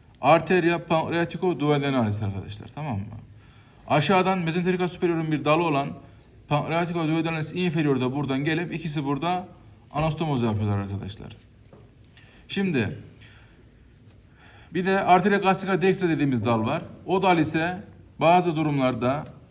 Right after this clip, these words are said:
bazı şahıslarda hepatica communis'ten ayrılır. Bazı şahıslarda hepatica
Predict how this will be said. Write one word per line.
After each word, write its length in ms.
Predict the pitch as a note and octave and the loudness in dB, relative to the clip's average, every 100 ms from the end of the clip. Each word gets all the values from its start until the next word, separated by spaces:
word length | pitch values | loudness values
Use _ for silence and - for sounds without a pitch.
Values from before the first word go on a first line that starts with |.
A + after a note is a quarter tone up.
| - - - - - | -20 -20 -20 -16 -4
bazı 300 | C#3 D3+ D3 | -2 -2 -2
şahıslarda 680 | C#3 C3 A#2 A2+ G#2+ G#2+ G#2+ - | -2 -2 -4 -4 -2 -4 -4 -10
hepatica 580 | B2 C#3 D3 D3+ B2 F2+ - | -6 -2 -2 -2 -4 -4 -4
communis'ten 420 | B2 D3 D#3 E3+ | -4 -4 -4 -2
ayrılır. 460 | E3+ E3 E3 E3+ - - - - - - | -2 0 -2 -6 -10 -20 -20 -20 -20 0
Bazı 280 | E3+ F3 D#3+ | 2 2 2
şahıslarda 760 | D#3 D3 C#3+ B2+ G#2+ G2+ F2 G2+ - - - - - - | 2 0 0 -2 -2 -2 -4 -8 -18 -20 -20 -20 -20 -14
hepatica 680 | - B2+ D#3+ D#3+ D#3 B2 F2+ | -8 -4 -4 -4 -4 -4 -6